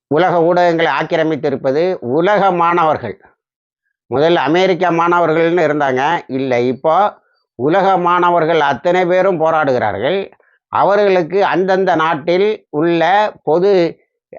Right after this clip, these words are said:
ஆக்டிவிஸ்ட் எல்லாம் அவர்களுக்காக ஊர்வலம் நடத்துகிறார்கள். மாணவர்களுடைய போராட்டத்தை தடுக்காதே,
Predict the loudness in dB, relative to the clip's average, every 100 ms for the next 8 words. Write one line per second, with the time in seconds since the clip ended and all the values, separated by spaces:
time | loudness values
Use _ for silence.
0 | -4 -4 0 0 0 0 0 2 0 0
1 | 0 2 0 0 0 2 0 0 0 -4
2 | -4 -4 -4 -6 -8 -2 0 2 2 2
3 | 0 2 0 0 0 0 0 0 -4 -2
4 | -2 -2 -2 -6 -4 -2 0 2 0